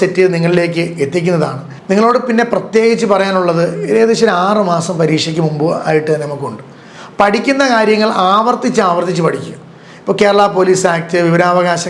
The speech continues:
കമ്മീഷൻ, ബി എൻ എസ്, ബി എൻ എസ് എസ് തുടങ്ങിയ മേഖലകൾ പഠിക്കുമ്പോൾ ഒരു തവണ വായിച്ച മേഖല ആവർത്തിച്ച് ആവർത്തിച്ച് നിരവധി തവണ വായിച്ച് പഠിക്കുമ്പോഴായിരിക്കും നിങ്ങൾക്കതൊരിക്കലും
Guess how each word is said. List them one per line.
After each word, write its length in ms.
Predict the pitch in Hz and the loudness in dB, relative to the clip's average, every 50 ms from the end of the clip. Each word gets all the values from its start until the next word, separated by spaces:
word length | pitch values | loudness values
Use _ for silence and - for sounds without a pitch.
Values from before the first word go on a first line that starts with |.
| 165 | -4
കമ്മീഷൻ, 420 | 175 165 160 160 156 - - 170 165 160 151 | -4 -2 -2 -2 -2 -2 -2 -2 -2 0 2
ബി 60 | 160 170 180 | 2 2 2
എൻ 140 | 175 170 165 151 | 2 0 -2 -2
എസ്, 180 | - - 160 160 156 156 | -2 -2 -2 -2 -2 0
ബി 80 | 156 160 165 | 2 2 2
എൻ 100 | 170 170 | 0 -2
എസ് 120 | 165 165 165 | -4 -6 -6
എസ് 220 | 165 - - 160 156 - - - - - - | -8 -6 -6 -6 -8 -8 -10 -16 -8 0 0
തുടങ്ങിയ 320 | 170 170 180 185 196 202 | 0 2 2 0 0 0
മേഖലകൾ 460 | 185 170 160 160 160 170 180 190 190 190 175 | 0 2 2 2 2 4 4 2 2 2 0
പഠിക്കുമ്പോൾ 420 | 156 143 139 147 139 131 135 - - - - - - - - 185 | 0 -2 -4 -6 -8 -8 -10 -12 -12 -16 -18 -18 -12 -2 2 4
ഒരു 140 | 196 220 247 240 | 4 4 4 4
തവണ 240 | 233 220 226 226 226 202 180 | 2 2 4 2 2 2 2
വായിച്ച 340 | 170 170 175 175 170 - 185 180 - - - | 2 0 0 -2 0 0 -2 -2 -2 -4 -4
മേഖല 340 | 156 151 143 143 151 160 170 160 - 147 | -2 0 2 2 2 2 0 -2 -2 -2
ആവർത്തിച്ച് 640 | 160 165 175 185 190 202 202 202 - 220 - - 202 | 0 2 2 2 2 2 0 0 -4 -6 -2 -2 0
ആവർത്തിച്ച് 520 | 180 175 180 180 180 180 175 175 156 190 185 170 165 | 0 2 2 0 0 -2 -2 -4 -4 -2 -2 0 2
നിരവധി 340 | 165 165 185 208 240 247 | 2 4 4 4 4 4
തവണ 280 | 233 208 180 175 175 175 175 170 - - - - - - | 2 2 2 0 0 -2 -2 -4 -8 -14 -16 -10 -2 0
വായിച്ച് 280 | 160 165 175 165 - 185 | 0 0 0 0 0 0
പഠിക്കുമ്പോഴായിരിക്കും 840 | 175 156 147 147 165 170 165 170 160 156 151 - 139 139 - 156 151 - - - - - | 0 0 0 -2 -2 2 2 2 2 2 0 -2 -4 -6 -8 -10 -10 -12 -16 -12 -4 -2
നിങ്ങൾക്കതൊരിക്കലും 720 | 190 208 220 220 202 208 196 196 196 190 185 190 196 | 0 2 2 2 2 4 4 4 4 4 2 0 0